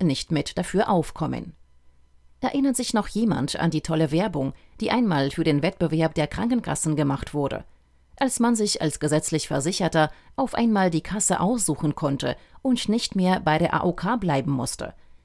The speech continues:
Das sollte auch eine bessere Versorgung bewirken.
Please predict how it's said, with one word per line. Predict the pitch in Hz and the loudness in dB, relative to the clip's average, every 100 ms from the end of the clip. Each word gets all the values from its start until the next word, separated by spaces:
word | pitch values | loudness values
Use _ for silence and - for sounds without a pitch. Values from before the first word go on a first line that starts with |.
| - - | -12 -4
Das | 240 | -2
sollte | 202 262 - | 2 2 2
auch | 220 226 - | 0 0 0
eine | 190 185 | 0 2
bessere | 175 185 185 180 | 2 0 0 -2
Versorgung | 180 151 147 190 190 | -2 -2 0 0 0
bewirken. | 147 139 110 - - | 0 -2 -6 -8 -14